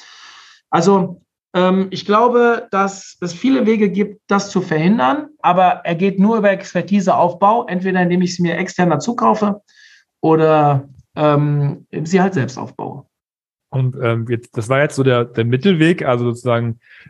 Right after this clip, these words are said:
Speaker 2: dass, äh, dass man das beurteilt, dass man Leistung beurteilen kann, ähm, und, äh, dafür sorgt, dass man gut beraten wird. Woran erkennst du denn eine unseriöse seo-Agentur?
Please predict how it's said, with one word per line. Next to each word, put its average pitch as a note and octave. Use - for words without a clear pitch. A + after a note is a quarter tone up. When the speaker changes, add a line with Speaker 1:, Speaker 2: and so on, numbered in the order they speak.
Speaker 2:
dass, A#2+
äh, A2
dass A2
man A#2
das G#2+
beurteilt, C#3+
dass C3
man A#2
Leistung C#3
beurteilen C3
kann, B2
ähm, A#2
und, A2+
äh, G#2+
dafür A#2+
sorgt, B2+
dass B2
man B2+
gut D3
beraten F3
wird. F3+
Woran C#3+
erkennst D3
du C#3
denn B2+
eine C3+
unseriöse A2+
seo-Agentur? G2